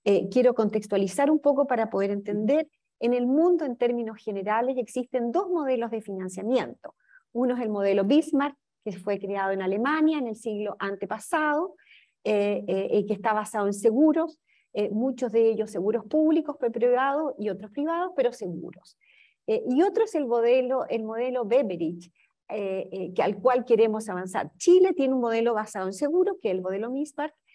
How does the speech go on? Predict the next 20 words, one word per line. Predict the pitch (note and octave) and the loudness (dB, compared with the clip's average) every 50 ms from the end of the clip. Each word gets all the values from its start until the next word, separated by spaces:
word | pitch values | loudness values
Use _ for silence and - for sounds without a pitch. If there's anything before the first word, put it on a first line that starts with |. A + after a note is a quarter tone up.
| _ _ _ _ _ _ _ | _ _ _ _ _ _ _
y, | C#4+ D#4+ E4+ F4+ G4 - - - | 4 6 6 6 6 4 0 -2
eh, | A3+ A3 G#3+ G#3+ - | -2 -2 -2 -2 0
lo | A#3 A#3 A#3 | 0 0 2
que | A3 A#3+ | 2 0
se | - - A#3+ | 0 0 0
plantea | G#3+ A3 A3 A3 A3 A3 - - G4 G#4+ G#4 | 0 0 -2 -2 -4 -2 0 2 2 2 2
en | F4 C4 | 0 -2
la | A3+ G#3 G3+ | -4 -6 -6
Constitución, | - G3+ G3+ G3+ G3+ - - G3+ F3+ F#3 F#3+ F3 F3+ - - D4 D4+ C#4+ A#3+ F#3+ | -6 -8 -8 -8 -10 -8 -8 -8 -6 -4 -6 -8 -6 -2 0 2 2 2 0 0
lo | F3 F3 | -2 -2
que | - | -2
está | F3 F3 F3 - B3 | -4 -4 -2 -2 -2
escrito | C#4+ - _ _ D4+ D4 D#4 E4 D4 A#3 G#3 F#3+ | -2 -4 _ _ 2 4 6 4 4 2 0 -4
en | F#3+ F#3 | -4 -4
la | F3+ F3 | -4 -6
Constitución, | F3+ F#3 F#3 F#3 G3 F3+ - F#3 F3 F3+ A#3+ B3 A#3+ G#3+ | -6 -8 -6 -6 -6 -4 -4 -6 -4 0 0 0 2 0
este | A3+ A3+ - - | -2 -4 -2 -2
modelo | F3+ F#3 F3+ F#3 G3 A3 A#3 A#3 | 0 2 2 2 2 2 2 0
de | A3+ A3+ | 0 0
financiamiento, | A3 G3+ F#3 F#3 F#3 F#3 G3 G3+ A3 B3+ C#4+ D4+ E4 - F4+ E4+ | -2 -4 -6 -6 -6 -6 -6 -4 -4 -2 -2 -2 -2 -4 -6 -10